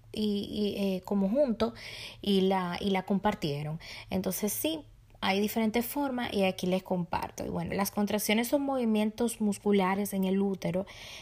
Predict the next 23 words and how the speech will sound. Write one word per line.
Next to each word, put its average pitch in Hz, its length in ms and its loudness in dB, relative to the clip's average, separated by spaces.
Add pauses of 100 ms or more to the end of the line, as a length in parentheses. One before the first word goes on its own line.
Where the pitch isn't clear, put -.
que 196 140 0
preparan 202 600 4
tu 240 100 0
cuerpo 208 320 2
para 185 200 4
el 180 80 2
nacimiento 175 560 0
de 180 120 -2
tu - 120 -6
bebé. - 320 -8 (800)
Al 208 180 4
contraerse 214 540 4
se 277 120 0
produce 220 400 2
presión 220 680 2
en 202 100 2
la 190 160 2
parte 214 360 2
superior 202 480 0
del 240 200 2
ú-, 180 220 0
del 196 680 0
útero. 196 420 -2